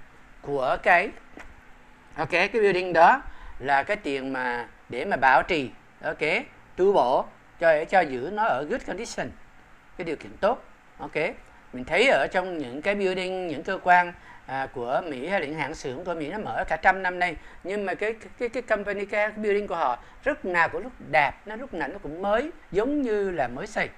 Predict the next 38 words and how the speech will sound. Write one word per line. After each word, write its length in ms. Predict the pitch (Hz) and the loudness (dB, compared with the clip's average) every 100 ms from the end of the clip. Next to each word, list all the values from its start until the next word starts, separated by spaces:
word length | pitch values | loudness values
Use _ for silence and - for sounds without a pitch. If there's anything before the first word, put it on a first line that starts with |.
| - - - - - | -20 -20 -20 -20 -12
Ở 160 | 139 170 | -10 2
trong 220 | 214 208 | 4 4
nó, 60 | 247 - | 0 0
tại 140 | 135 | 0
vì 80 | 139 | 0
nó 120 | 196 | -6
bỏ 240 | 185 120 196 | -2 -2 -2
nhiều 220 | 226 175 156 | -4 -6 -4
tiền 200 | 170 143 | -6 -4
vào, 120 | 139 | -4
nó 120 | 165 202 | -6 -6
tu 180 | 208 208 | -8 -8
sửa, 360 | - 123 170 - - - | -10 -8 -8 -10 -18 -12
nó 60 | 196 | -8
giữ 280 | 139 135 202 214 | -6 -6 -4 4
cho 200 | 202 196 | 4 4
cái, 300 | 233 262 302 - - | -2 -4 -8 -16 -10
cái, 140 | 233 254 | -8 -4
cái, 120 | 247 | -6
cái 140 | 262 247 - - - | -6 -8 -12 -6 2
condition 500 | 220 233 - 202 170 | 2 0 -4 -4 -4
của 120 | 147 | -6
cái 80 | 208 | -4
building 340 | 190 185 180 | -2 -2 -2
đó 180 | 185 247 - - | -4 -4 -10 -8
lúc 180 | 233 - | -6 -4
nào 360 | 160 151 131 151 | -4 -2 -2 -6
nó 60 | - | -10
cũng 140 | 135 - | -12 0
tốt 260 | 185 220 - - - - | 2 2 -4 -18 -20 -6
và 300 | 139 135 120 | 0 0 0
nó 140 | 139 185 | -6 -6
có 180 | 180 190 | -4 -2
cái 220 | 214 190 | -2 2
value, 480 | 180 175 160 160 117 | 6 6 6 -2 -4
giá 180 | 131 170 | -4 -4
trị. 220 | - 117 110 - - - - - - - - - | -4 -12 -14 -20 -20 -20 -20 -20 -20 -20 -20 -10
Ok. 280 | 156 147 | -8 -6